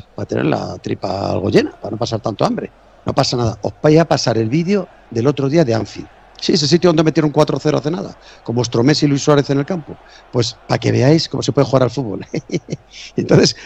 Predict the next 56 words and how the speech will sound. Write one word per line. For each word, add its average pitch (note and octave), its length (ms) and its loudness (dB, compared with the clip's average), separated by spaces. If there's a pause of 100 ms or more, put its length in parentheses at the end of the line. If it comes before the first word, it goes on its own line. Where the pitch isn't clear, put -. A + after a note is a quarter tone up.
cuando C3+ 200 4
veáis E3+ 160 6
la G#3+ 120 4
jugada F#3+ 180 4
del E3+ 120 0
dos E3 180 -4
cinco, B2 360 -10 (300)
con C#3+ 180 2
Messi F3+ 280 0
volando E3 360 2
como C#3+ 120 -4
si B2 40 -6
tuviera D#3 180 0
quince C#3+ 300 0
años, F#3+ 260 -2 (500)
eh, A#2 180 -10
pues - 340 -12
os A2 80 -8
lo A2 80 -2
enseño. G2+ 300 -6
Porque - 180 -8
además C3+ 180 0
yo C3+ 80 2
sé C3+ 140 -2
que A#2+ 60 -4
os A2 60 -2
gusta A2 240 -4
el F#2+ 60 -4
buen F#2 120 -8
fútbol, A2+ 440 -4
el G#2 120 -6
A G#2+ 80 -2
D G#2+ 120 -2
N, G2+ 180 -4 (280)
ese - 160 -4
que - 60 -6
siempre G#2+ 180 0
decía G#2+ 260 2
Xavi, A#2 280 0
es A#2+ 60 -4
jugar A2 180 -2
bien G#2+ 120 -2
al F#2 80 -8
fútbol. A#2+ 280 0 (380)
Tranquilos, G2+ 360 0
cuando F#2+ 200 -2
veáis C#3 120 6
los D3+ 160 2
tíos D3 160 4
de C3+ 60 4
las B2+ 100 2
camisetas C3 380 2
blancas, C3+ 200 2
el B2+ 60 0
pantalón B2+ 300 0
blanco B2 340 0